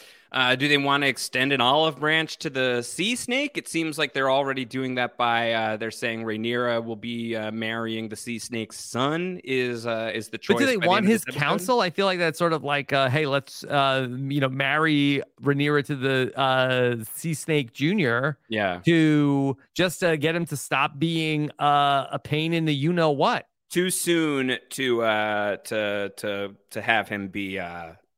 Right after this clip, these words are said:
Speaker 1: to have him be, like, that close to the king, probably.
Speaker 2: Well, I don't know if he has good counsel. I think that they kinda feel like that he's, like, a hothead, uh,
Speaker 1: Yeah.
Speaker 2: that he's,
Speaker 1: You
Speaker 2: like,
Speaker 1: fought
Speaker 2: uh,
Speaker 1: three years in the Stepstones. That was a mistake.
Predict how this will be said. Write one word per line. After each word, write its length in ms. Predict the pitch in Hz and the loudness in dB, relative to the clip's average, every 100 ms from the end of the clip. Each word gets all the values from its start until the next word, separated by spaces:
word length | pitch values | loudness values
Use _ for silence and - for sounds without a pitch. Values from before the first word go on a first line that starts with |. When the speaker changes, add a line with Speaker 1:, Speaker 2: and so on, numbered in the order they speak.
| _ | _
Speaker 1:
to 80 | 117 | -2
have 240 | 117 107 | 2 2
him 140 | 101 95 | 0 -6
be, 240 | 95 92 | -6 -6
like, 280 | 92 90 101 | -6 -8 -2
that 260 | 101 104 - | 0 0 -2
close 260 | - 90 | -6 -6
to 80 | - | -8
the 80 | 90 | -14
king, 260 | - 82 80 | -14 -14 -12
probably. 320 | - - - | -12 -12 -6
Speaker 2:
Well, 100 | 226 | -2
I 40 | 254 | 0
don't 80 | 285 | 0
know 60 | |
if 40 | 226 | 0
he 100 | 240 | 0
has 140 | 226 | -2
good 240 | 156 208 165 | -2 -2 -2
counsel. 540 | 160 202 330 - - - | 0 0 0 -6 -8 -6
I 80 | |
think 180 | 135 165 | -4 -4
that 100 | 151 | -2
they 120 | 151 | -2
kinda 180 | 147 160 | 0 0
feel 160 | 156 160 | 0 0
like 180 | 151 135 | 0 0
that 100 | 135 | -2
he's, 180 | 147 143 | -2 -2
like, 140 | 143 | -4
a 40 | |
hothead, 520 | 120 117 226 143 65 - | -2 0 0 -2 -8 -12
uh, 160 | - 127 | -2 2
Speaker 1:
Yeah. 80 | 127 | 2
Speaker 2:
that 80 | 117 | 2
he's, 220 | 117 135 | -2 -2
Speaker 1:
You 60 | 110 | 2
Speaker 2:
like, 140 | 127 | 2
Speaker 1:
fought 240 | 175 180 196 | 6 8 6
Speaker 2:
uh, 40 | |
Speaker 1:
three 280 | - 160 196 202 | 2 -2 0 0
years 380 | 165 196 214 | 4 4 4
in 80 | 175 | 0
the 60 | 143 | -10
Stepstones. 960 | - - 160 208 - 107 101 110 - | -8 2 4 2 -4 -6 -6 -10 -12
That 120 | - 139 | -6 -4
was 140 | 170 | -4
a 40 | |
mistake. 680 | 151 113 107 107 147 - - | -4 -6 -2 -2 -4 -8 -20